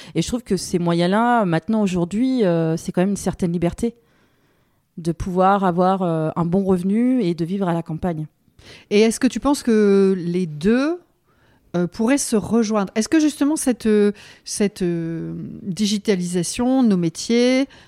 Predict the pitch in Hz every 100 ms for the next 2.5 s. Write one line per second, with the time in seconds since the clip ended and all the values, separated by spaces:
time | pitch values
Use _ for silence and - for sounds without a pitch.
0 | _ 175 - 180 170 - 220 208 - -
1 | 240 277 247 185 196 190 226 240 226 190
2 | 185 185 185 202 269